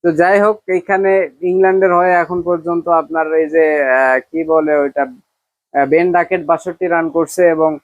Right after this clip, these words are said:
অলি পপ সেঞ্চুরি করছে, এখনো ব্যাটিং করতেছে। তো দেখা যাক শেষ পর্যন্ত ইংল্যান্ড ইন্ডিয়ার বিপক্ষে লিড নিতে পারে কি না।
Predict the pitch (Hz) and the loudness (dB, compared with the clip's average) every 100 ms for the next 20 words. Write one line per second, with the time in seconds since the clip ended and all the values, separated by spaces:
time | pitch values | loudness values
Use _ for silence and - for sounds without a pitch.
0 | _ _ _ _ _ _ 160 170 185 180 | _ _ _ _ _ _ 0 2 2 2
1 | 170 - 175 165 165 180 170 165 139 185 | -2 -2 -6 -4 -2 -2 0 -2 -2 0
2 | 185 156 170 170 156 156 165 160 151 - | 0 0 -2 0 0 -2 -4 -4 -6 -6
3 | 160 - 220 277 _ _ _ _ _ _ | -8 -4 -4 -6 _ _ _ _ _ _
4 | _ _ - _ _ 165 165 135 - _ | _ _ -20 _ _ 0 0 0 -6 _
5 | _ _ _ _ _ 151 160 185 180 165 | _ _ _ _ _ -4 -2 0 0 0
6 | 180 170 - 170 160 175 165 180 170 165 | -4 -6 -4 -4 0 -2 0 0 0 0
7 | 165 170 175 165 165 160 160 165 160 156 | 0 0 0 -4 -4 -2 2 0 0 -4
8 | 160 170 - 170 165 165 165 160 165 160 | -6 -6 -6 -2 -2 -2 -4 -4 -4 -2
9 | 151 151 160 151 151 147 214 | 0 0 0 -4 -6 -4 -6